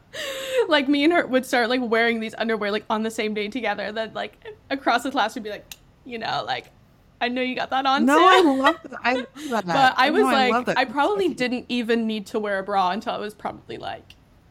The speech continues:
Speaker 1: a junior or senior in high school. Like, I have, like, average sized boobs, but they did not come in. Like, I had my period, like, years before my boobs came. I don't know. I don't know if I gained weight. I don't know if my hormones fluctuated, but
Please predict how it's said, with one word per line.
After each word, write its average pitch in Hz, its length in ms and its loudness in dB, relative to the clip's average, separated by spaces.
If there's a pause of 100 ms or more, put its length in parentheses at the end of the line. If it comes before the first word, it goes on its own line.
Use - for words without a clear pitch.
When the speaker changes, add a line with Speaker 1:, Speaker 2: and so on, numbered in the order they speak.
(380)
Speaker 1:
a 262 40 -10
junior 233 540 -2
or 247 40 4
senior 220 340 -6
in 220 80 -6
high 208 160 -6
school. 247 360 0
Like, 214 340 -6 (400)
I 247 40 4
have, 302 120 0
like, 370 140 -2 (120)
average 240 380 2
sized 320 340 -2
boobs, 370 300 -6
but - 160 -4
they 247 120 0
did 208 180 -4
not 202 260 -2
come 202 180 -6
in. - 440 -12 (220)
Like, 214 120 -6
I 247 120 4
had 277 100 2
my 247 120 0
period, 240 360 -2
like, 208 160 -4
years 240 500 0
before 233 340 -2
my 208 120 -2
boobs 208 240 -8
came. 196 240 -6
I 262 100 -2
don't 466 120 -4
know. - 60 -10 (260)
I 269 80 2
don't 359 100 0
know 330 60 4
if 277 80 0
I 226 80 0
gained 208 200 -4
weight. 427 460 -4
I 240 60 0
don't 254 100 0
know 254 100 0
if 240 80 -6
my 214 120 -2
hormones 247 420 -6
fluctuated, 359 680 -2 (500)
but 226 520 4